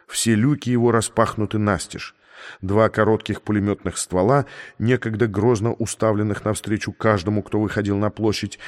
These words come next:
теперь уныло поникли, ржавые капли сочатся из них и лениво стекают на покатый лобовик. Проходя мимо, я машинально толкаю распахнутую боковую дверцу,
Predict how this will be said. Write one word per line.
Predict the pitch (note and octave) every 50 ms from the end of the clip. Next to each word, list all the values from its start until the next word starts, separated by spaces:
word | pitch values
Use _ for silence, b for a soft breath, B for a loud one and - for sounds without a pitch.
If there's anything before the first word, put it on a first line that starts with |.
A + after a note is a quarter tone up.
| B B _
теперь | - B2 - E3+ E3+ - - -
уныло | B2 B2 C3 C#3+ C#3 B2+ A2+
поникли, | - - F#2 F2 F#2 A#2 C#3 C#3 - C3+ C#3+ C3 A2+ b b b b b _ -
ржавые | G2 G2 F#2+ C3+ D#3 D3+ B2 A#2 G#2+
капли | - - A2 G2 - - F2+
сочатся | - - F2 E2 - - G2 E2+ - - -
из | E2+ F2 F#2
них | B2 E3 E3 - -
и | A#2 A2+
лениво | G#2+ G#2 A#2 C#3+ E3 E3 D3 C#3
стекают | - - - F#2 - - A#2 B2+ B2 B2 A#2+ - B B B B B B
на | G2+ G2+ G2
покатый | - - F2 D#2 - - G#2+ G#2 G2 - G#2+ G2
лобовик. | F#2 F#2+ F#2 F#2 F#2 F2 F2 E2+ - - - _ _ _ _ _ _ _ _ _ _ _ _
Проходя | - G#2+ G2+ - - G2+ F#2+ F2+ F#2+ F2+
мимо, | F2 G#2+ C#3+ D3 C3+ B2 A2 B B B B B
я | - G2 G2+ A#2+ C3
машинально | B2 B2+ B2 - B2+ C3+ D3+ D#3 C#3+ C3+ B2+
толкаю | - B2+ A#2+ A2 - B2+ A#2+ A2+
распахнутую | A2 A#2 A2+ - - - B2 A2+ - - G#2+ F#2+ - - G#2 F#2+
боковую | F#2 F#2+ - G#2 G2+ G2+ G2+ F#2 F#2
дверцу, | F#2 G2+ C#3 D#3+ D3 - - B2+ B2